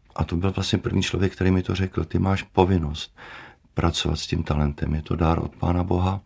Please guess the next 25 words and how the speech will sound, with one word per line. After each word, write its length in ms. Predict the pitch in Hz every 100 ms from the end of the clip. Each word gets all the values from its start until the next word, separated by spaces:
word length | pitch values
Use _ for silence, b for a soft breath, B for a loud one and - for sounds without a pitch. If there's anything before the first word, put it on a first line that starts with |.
| -
a 520 | 87 82 82 80 80 - _ _ _ _
nemůžeš 500 | - 90 90 90 87
ho 100 | 87
jen 180 | 90 87
tak 240 | 82 87
zahodit. 440 | 87 80 82 73 69 _
Má 240 | 73 78
to 140 | 78 87
nějaký 380 | 87 87 - 87
smysl, 440 | - 85 - 73
že 220 | 69 71 - B B
seš 220 | - 78
takhle 240 | - 78 76
talentovaný.“ 640 | 73 71 69 71 71 65 - B B B
Takže 200 | - 92
já 80 | 101
jsem 160 | - 101
se 120 | -
přihlásil 480 | - 98 98 - 78
na 80 |
konzervatoř, 640 | 85 92 92 92 92 - -
teda 260 | - 92 90
s 60 |
pomocí 420 | - 82 90 -
paní 340 | 80 85 87